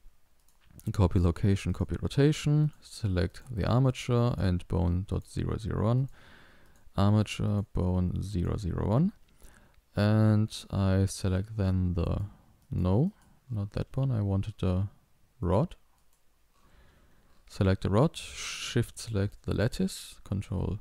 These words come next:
P, object. And if I now go to solid mode and hide the armature, everything should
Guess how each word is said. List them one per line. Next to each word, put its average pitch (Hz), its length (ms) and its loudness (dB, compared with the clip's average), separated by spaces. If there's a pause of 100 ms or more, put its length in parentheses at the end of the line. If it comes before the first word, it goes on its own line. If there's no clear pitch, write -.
(300)
P, 170 300 0 (280)
object. 123 480 -2 (1800)
And 92 540 4 (380)
if 98 140 2
I 95 100 6
now 92 260 4 (420)
go 92 180 6
to - 120 0
solid 131 360 4
mode 127 380 4
and 92 280 2
hide 90 340 -2
the 71 220 -4
armature, 113 640 0 (1500)
everything 127 800 4
should - 580 -2